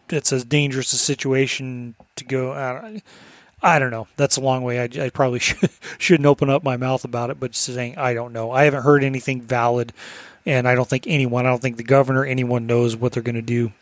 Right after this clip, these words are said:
um, as far as that far out. Um, just, you know, hope,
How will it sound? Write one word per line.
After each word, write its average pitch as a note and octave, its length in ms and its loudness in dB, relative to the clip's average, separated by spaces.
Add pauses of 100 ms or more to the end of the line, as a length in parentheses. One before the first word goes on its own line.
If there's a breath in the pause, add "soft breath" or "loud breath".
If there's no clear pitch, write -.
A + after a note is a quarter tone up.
(240)
um, C3+ 280 0
as C3 100 -2
far A#2+ 200 4
as A#2 100 2
that C3 140 2
far B2 260 2
out. B2 200 2 (1400 loud breath)
Um, A#2 320 0
just, A#2 260 0 (100)
you B2 120 -8
know, A2+ 120 -8
hope, C3 220 4